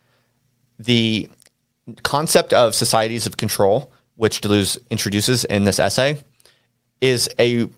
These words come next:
reference to what Foucault called disciplinary societies.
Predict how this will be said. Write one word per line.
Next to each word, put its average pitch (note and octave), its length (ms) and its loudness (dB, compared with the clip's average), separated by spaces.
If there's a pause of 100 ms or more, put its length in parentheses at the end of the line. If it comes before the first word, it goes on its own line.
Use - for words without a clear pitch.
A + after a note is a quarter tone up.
(280)
reference A#2+ 600 0
to F#2+ 680 0 (540)
what A2+ 340 0
Foucault A#2+ 500 2
called F#2+ 440 0 (180)
disciplinary F2 640 -4
societies. - 680 -4